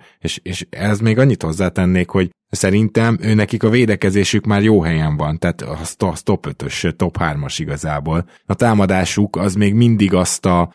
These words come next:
fantasztikus másfél hónapot viseli, az inkább top tízes, ez persze még egy contender, ahogy én ugye be is raktam őket, tehát ez nem a, nem az ő ledegradálásuk, csak ez a legmagasabb plafon, ez nem tudom, én nem láttam olyat az elmúlt három hónapban, amiből ezt a következtetést vonnám le.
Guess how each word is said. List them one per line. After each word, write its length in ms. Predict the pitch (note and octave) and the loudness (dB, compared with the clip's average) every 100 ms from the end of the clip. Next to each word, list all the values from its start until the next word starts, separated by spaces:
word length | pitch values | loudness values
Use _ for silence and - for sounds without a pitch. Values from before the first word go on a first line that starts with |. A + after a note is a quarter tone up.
| _ | _
fantasztikus 720 | G#2+ F#2 E2+ D#2+ F2 E2+ E2 | 0 2 -2 -4 -6 -4 -2
másfél 400 | F#2 E2 - E2+ | -2 -2 -2 -2
hónapot 520 | F2+ E2 D#2 E2 D#2 | 0 0 -2 -4 -6
viseli, 640 | F2 E2+ - F#2+ G#2+ A2+ - | -4 -2 0 0 2 0 -2
az 220 | - F2+ F2+ | -6 -4 0
inkább 380 | G2+ F2+ D#2+ | 0 0 -4
top 240 | - E2 - | -2 -4 -2
tízes, 360 | D#2+ F2+ C3 - | -2 0 0 0
ez 160 | G2 | -4
persze 380 | - F2+ F2 F#2 | 0 -2 0 0
még 180 | F2 E2+ | 2 2
egy 100 | F2 | 0
contender, 600 | G2 G#2 E2+ D2+ D#2 F#2 | 0 0 0 -2 0 0
ahogy 260 | E2+ E2 E2 | 0 -2 0
én 140 | E2+ | 0
ugye 160 | E2+ F2 | 0 0
be 120 | F#2+ | 0
is 160 | E2+ | 0
raktam 360 | F#2+ F#2+ - D#2 | -2 -2 -2 -2
őket, 360 | D#2 - F2+ - | -2 -2 -6 -4
tehát 240 | D2+ - | -4 -4
ez 120 | D2+ | -4
nem 180 | F2 E2 | 0 0
a, 100 | D2 _ | -2 _
nem 220 | - G#2+ | 0 4
az 140 | F#2+ E2 | 4 2
ő 100 | F2 | 4
ledegradálásuk, 1120 | F2+ E2 E2+ F2+ F2 E2+ E2 E2+ E2 B2 A#2+ | 4 2 0 0 0 0 0 -2 -2 -4 -4
csak 200 | - F2+ | -6 -4
ez 100 | F#2 | 0
a 80 | G2 | 0
legmagasabb 580 | G2 E2+ E2 D#2+ - - | 2 0 -2 -2 -4 -2
plafon, 520 | F2+ - E2 F2+ G2+ - | -4 0 0 0 -2 -6
ez 840 | E2+ E2 E2+ - - - - - _ | -4 -2 -4 -6 -8 -8 -10 -14 _
nem 240 | - G2 F2+ | -6 0 0
tudom, 200 | F#2 F2+ | 0 0
én 180 | A2+ A#2+ | 2 4
nem 180 | A2+ | 4
láttam 360 | G2 E2 - E2+ | 4 2 0 0
olyat 220 | E2 D#2+ | 0 -2
az 120 | E2 | -2
elmúlt 280 | E2 D#2 D#2 | -2 -2 -4
három 300 | E2 D2+ D2+ | -4 -4 -2
hónapban, 460 | E2 D#2+ D#2 D#2+ D#2+ | -2 -2 -4 -4 -4
amiből 440 | D#2+ D#2 D#2+ D#2+ | -2 -4 -4 -6
ezt 260 | - D#2+ - | -8 -12 -10
a 40 | |
következtetést 680 | E2+ E2+ D2+ D#2+ - E2 E2 | -6 -6 -6 -10 -8 -8 -6
vonnám 320 | F2 E2 E2+ E2+ | -4 -2 -2 -2
le. 180 | D2 | -4